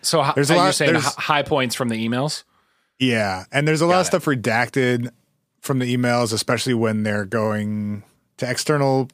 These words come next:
Speaker 2: agencies or coming from external agencies. But there's a ton of stuff that is not redacted. S-
Speaker 1: I,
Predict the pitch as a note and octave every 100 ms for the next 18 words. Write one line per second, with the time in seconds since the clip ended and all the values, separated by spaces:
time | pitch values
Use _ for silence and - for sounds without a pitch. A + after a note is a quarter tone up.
0 | _ - C3 C3+ B2+ C#3+ C3+ - - _
1 | _ - - - G#2+ A#2+ A#2+ A2 B2 A#2+
2 | - C3 B2 A#2+ A#2+ A#2+ C3 - - G#2+
3 | G2+ _ _ _ _ _ _ - C#3 A#2+
4 | C#3+ B2 A2 B2 G#2+ G#2+ - _ - G#2
5 | G#2 F#2+ F#2+ F2+ - - _ _ _ _
6 | _ _ - - - _ _ - G#3+